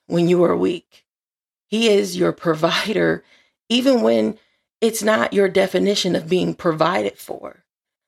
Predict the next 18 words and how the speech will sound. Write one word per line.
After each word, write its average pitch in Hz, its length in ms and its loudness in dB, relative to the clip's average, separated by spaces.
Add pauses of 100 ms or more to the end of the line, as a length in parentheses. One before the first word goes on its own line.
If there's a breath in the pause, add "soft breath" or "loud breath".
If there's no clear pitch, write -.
(200)
But 180 120 0
he 247 240 0
is 220 380 -2 (200)
the 180 100 0
love 196 500 2
that 185 160 0
you 196 160 -4
will 185 140 4
always 196 520 -2
need. 220 380 -2
The 185 140 0
enemy 226 440 2 (300 soft breath)
will 180 80 2
view 196 300 -6
love 180 500 -2
as 156 260 -8
weakness. - 760 -6 (520)
But 180 300 -2